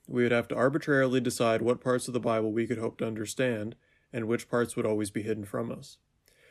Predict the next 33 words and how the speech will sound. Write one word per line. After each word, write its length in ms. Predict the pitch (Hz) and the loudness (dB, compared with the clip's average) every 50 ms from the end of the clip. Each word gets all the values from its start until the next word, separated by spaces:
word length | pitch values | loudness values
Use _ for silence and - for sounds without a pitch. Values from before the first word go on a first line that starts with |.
| _ _ _ | _ _ _
So 160 | - - 131 131 | -4 0 2 2
it's 120 | 127 - | 2 2
important 360 | 139 131 - 160 180 196 170 | 0 0 2 2 2 2 4
to 100 | 165 175 | 4 2
approach 400 | 165 - - - 131 131 123 - | 2 2 4 4 4 4 4 0
a 40 | - | -4
study 200 | - - 127 123 | 0 4 4 6
of 60 | 127 | 6
the 80 | 123 110 | 4 2
Bible 300 | 117 113 110 110 113 107 | 2 2 2 2 0 0
from 200 | 113 117 117 117 | -2 -4 -4 -2
an 80 | 113 | -2
assumption 640 | 113 113 - 127 123 123 120 - 131 127 127 127 - 127 | -2 -2 0 0 -2 -2 -2 -2 -2 -2 -2 -2 -2 -2
that 140 | 123 113 | -2 -2
it 80 | 117 113 | -2 -2
can 140 | - 117 107 | -4 -4 -4
be 100 | 113 110 | -4 -4
known 380 | 110 113 113 117 117 120 120 | -2 -2 -2 -2 -2 -2 -2
and 120 | 127 123 117 | -2 -2 -4
understood 520 | 117 113 117 117 - - - 139 131 120 | -2 -2 -2 -4 -4 -2 -2 -2 0 0
by 160 | 110 110 107 | 0 -2 -2
us 260 | 104 104 107 107 - - | -2 -4 -6 -6 -8 -6
no 160 | - 120 113 | -4 -4 -2
matter 300 | 113 113 110 110 104 - | -2 -2 -2 -2 -2 -2
who 140 | - 117 110 | -2 -2 -2
we 120 | 107 110 | -2 -2
are. 280 | 107 107 107 110 104 - _ _ _ _ _ _ _ _ _ _ _ _ _ _ _ _ _ _ _ _ _ _ _ _ _ _ _ _ _ _ _ - - - | -2 -4 -4 -6 -10 -14 _ _ _ _ _ _ _ _ _ _ _ _ _ _ _ _ _ _ _ _ _ _ _ _ _ _ _ _ _ _ _ -12 -4 0
Another 280 | 143 147 180 202 233 | 2 4 4 4 4
thing 220 | 226 226 202 180 156 | 4 2 2 2 2
to 60 | 147 | 4
be 180 | 131 135 131 | 4 6 6
aware 380 | 131 123 113 113 110 110 110 110 | 6 6 6 4 2 4 4 4
of 200 | 117 131 135 | 2 2 0